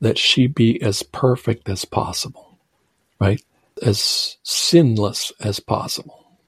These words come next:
that she remove every element of pride and vanity from her life. But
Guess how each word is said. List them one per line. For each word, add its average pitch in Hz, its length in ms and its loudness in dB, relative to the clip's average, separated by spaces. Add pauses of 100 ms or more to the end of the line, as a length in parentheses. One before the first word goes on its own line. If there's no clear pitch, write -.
(320)
that 110 160 -2
she - 180 2
remove 117 600 2
every 127 360 4
element 104 420 -2
of 113 160 -14 (260)
pride 107 560 0
and 98 180 -10
vanity 107 640 -4 (240)
from 101 200 2
her 98 140 2
life. 107 520 -2 (400)
But 123 200 -4